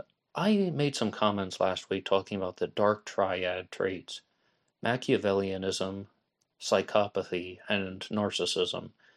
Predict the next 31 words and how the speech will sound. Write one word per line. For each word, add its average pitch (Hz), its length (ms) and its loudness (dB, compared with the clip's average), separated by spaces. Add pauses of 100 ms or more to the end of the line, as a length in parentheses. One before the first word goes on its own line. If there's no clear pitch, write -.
(140)
Sociopathy 95 760 2
meaning 92 260 -10
factor 95 420 0
two 113 240 -2
psychopathy, 90 920 -4 (100)
so 95 400 0 (160)
those 95 240 0
two 95 160 -2
can 95 160 -8
go 90 160 0
together. 92 440 -2 (420)
And 135 100 0
I 170 40 2
made 202 200 4
the - 80 0
bold 104 300 4
statement 95 560 -4
that, 92 240 2 (800)
um, 104 380 0
maybe 127 280 2
Arthur 101 340 2
Lee 92 160 0
Allen 92 260 2
was - 160 -6
not 98 140 2
a 87 60 0
sociopath, 95 840 0
but 90 120 -2
just - 320 -2
a 90 40 -8
narcissist, 95 800 -2